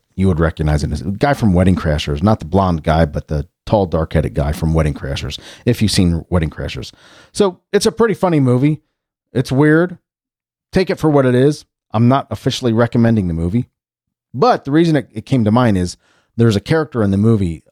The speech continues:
on, on the good, on the good, the dodgeball team that we want to win, right? Uh, the down on the luck dodgeball team, uh, that dresses like a pirate and acts like a pirate. And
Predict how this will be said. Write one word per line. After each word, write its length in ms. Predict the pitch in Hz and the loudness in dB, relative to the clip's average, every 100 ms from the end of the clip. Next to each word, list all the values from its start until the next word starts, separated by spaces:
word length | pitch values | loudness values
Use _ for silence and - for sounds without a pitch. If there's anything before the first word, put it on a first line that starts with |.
| - | -4
on, 300 | 95 90 - | -2 -2 -4
on 160 | 90 87 | -4 -4
the 80 | |
good, 380 | 80 110 160 95 - - | -2 -2 -2 -4 -16 -4
on 140 | 104 | -2
the 60 | 95 | -2
good, 380 | 85 123 98 90 _ _ - | 0 0 0 -6 _ _ -8
the 60 | 90 | 0
dodgeball 480 | 127 123 113 117 | 0 0 0 0
team 160 | - 123 | 2 0
that 140 | 107 | 0
we 100 | 90 | 0
want 240 | 95 117 104 | 2 2 0
to 80 | 80 | -4
win, 220 | 78 76 | -2 0
right? 260 | 87 117 - _ _ _ | 2 0 -4 _ _ _
Uh, 320 | - 87 85 80 | -2 2 2 2
the 100 | 80 | 2
down 220 | 110 107 | 2 2
on 120 | 107 | 2
the 60 | 98 | 2
luck 240 | 95 - | 0 0
dodgeball 440 | 90 87 85 80 78 | 0 0 0 0 0
team, 320 | 87 85 87 _ _ _ _ | 0 0 -2 _ _ _ _
uh, 460 | - 82 80 73 - | -2 0 0 0 -2
that 280 | 92 101 85 | 0 0 -2
dresses 400 | 92 117 - 92 | 0 0 0 0
like 180 | 90 87 | 0 0
a 40 | |
pirate 400 | - 87 73 71 | -2 -2 -2 -6
and 140 | - 85 | -2 0
acts 240 | 90 - | 0 -2
like 160 | 78 78 | -6 -6
a 60 | |
pirate. 440 | - 80 69 71 - | -4 -2 -2 -6 -8
And 240 | - - | -10 -12